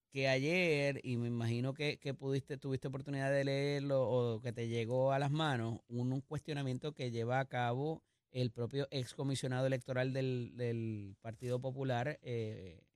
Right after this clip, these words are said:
eh, Antonio Toñito Cruz, este, y Maldonado, este, a, que tiene que ver con lo que tú mencionas del reglamento, y por eso pi-, pensé, pienso que, que, que, que te llegó a las manos, este, y de la habilidad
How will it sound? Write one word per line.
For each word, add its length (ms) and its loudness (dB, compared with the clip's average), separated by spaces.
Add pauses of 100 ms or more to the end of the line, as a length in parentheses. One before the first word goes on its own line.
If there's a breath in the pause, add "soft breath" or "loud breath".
(160)
eh, 180 -20 (400)
Antonio 340 -6
Toñito 380 -4
Cruz, 320 -2 (600)
este, 680 -4
y 80 -2
Maldonado, 800 0 (380)
este, 600 -4
a, 720 0 (100)
que 100 -8
tiene 200 0
que 100 2
ver 180 0 (140)
con 380 0
lo 100 0
que 120 -6
tú 120 -4
mencionas 380 0
del 100 0
reglamento, 440 0
y 20 0
por 120 -2
eso 200 -2
pi-, 260 -6
pensé, 420 -4
pienso 300 -6
que, 320 -4
que, 300 -10
que, 260 -12
que 120 -12
te 120 -6
llegó 240 -2
a 40 2
las 100 -2
manos, 320 -2 (440 loud breath)
este, 480 -2
y 180 2
de 140 4
la 120 6
habilidad 560 2